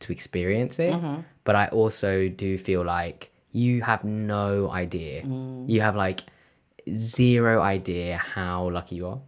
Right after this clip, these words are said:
Speaker 1: Like,
Speaker 2: Yeah.
Speaker 1: you actually don't know. You
Speaker 2: Yeah.
Speaker 1: don't know. And
Speaker 2: Yeah.
Speaker 1: my issue is, like, some people will never know.
Speaker 2: Mm-hmm.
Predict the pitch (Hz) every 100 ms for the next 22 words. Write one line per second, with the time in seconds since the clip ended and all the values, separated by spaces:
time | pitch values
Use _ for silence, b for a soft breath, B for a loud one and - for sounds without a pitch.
0 | - 92 160 123 135 - - 113 113 120
1 | 110 120 117 87 B B 156 147 156 151
2 | 120 151 104 - B B 127 139 135 143
3 | - 135 - 117 113 107 101 98 95 -
4 | b b 123 - 135 139 139 120 117 107
5 | 113 135 104 60 - _ _ 160 151